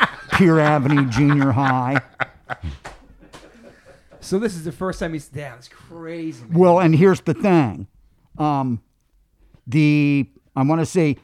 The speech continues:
Speaker 1: the second time we got together, I had actually purchased a mic.
Speaker 2: Nice.
Speaker 1: With the, the mic cord. No P A. We,
Speaker 2: <laughs>
Speaker 1: what, what,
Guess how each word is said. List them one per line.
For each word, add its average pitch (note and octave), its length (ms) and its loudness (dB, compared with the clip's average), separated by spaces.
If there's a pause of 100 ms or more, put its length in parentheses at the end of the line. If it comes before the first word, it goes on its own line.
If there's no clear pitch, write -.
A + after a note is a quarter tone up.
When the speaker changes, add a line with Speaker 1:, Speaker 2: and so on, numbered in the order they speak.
Speaker 1:
the B2 160 -4
second - 800 -4
time F3+ 240 0
we E3+ 120 0
got D#3 240 -2
together, A#2+ 600 -4 (420)
I D#3 140 0
had F3 120 2
actually D3 500 -2
purchased D3 500 -4
a C#3 40 0
mic. A#2 560 -4 (360)
Speaker 2:
Nice. - 360 -20 (320)
Speaker 1:
With C3 180 -4
the, C3+ 160 -2 (260)
the D#3 60 -4
mic C#3+ 280 -2
cord. G#2 400 -6 (1080)
No E3 200 2
P D3 320 -4
A. D#3+ 240 0
We, D#3+ 200 -2
Speaker 2:
<laughs> D#3 240 -8
Speaker 1:
what, F#3+ 200 -6
what, E3+ 260 -4